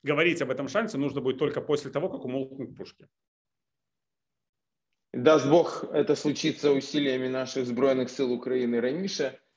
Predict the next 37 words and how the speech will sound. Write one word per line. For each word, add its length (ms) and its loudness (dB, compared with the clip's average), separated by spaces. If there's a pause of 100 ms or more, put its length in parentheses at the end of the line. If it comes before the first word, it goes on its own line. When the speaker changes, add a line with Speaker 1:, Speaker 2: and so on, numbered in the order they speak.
(180)
Speaker 2:
Друзі, 400 2
це 180 0
був 160 0
Віталій 360 2
Портніков. 640 -10 (480)
Мені 300 -2
здається, 380 0
надзвичайно 580 2
цікава 460 6
розмова. 580 0
І 100 -8
ми, 540 -4 (180)
за-, 560 2
і 60 6
знаєте, 340 8
в 20 6
мене 200 8
були 240 6
питання, 540 4
до 120 2
яких 280 0
я 60 2
взагалі 340 2
навіть 320 -2
не 80 -4
дійшов. 580 -2 (320)
Але 200 4
настільки 380 -2
було 200 2
цікаво 440 2
вас 180 2
почути 720 -4
і 100 -2
цікаво 420 4
проговорити 560 -2
ці 160 -20
теми. 380 2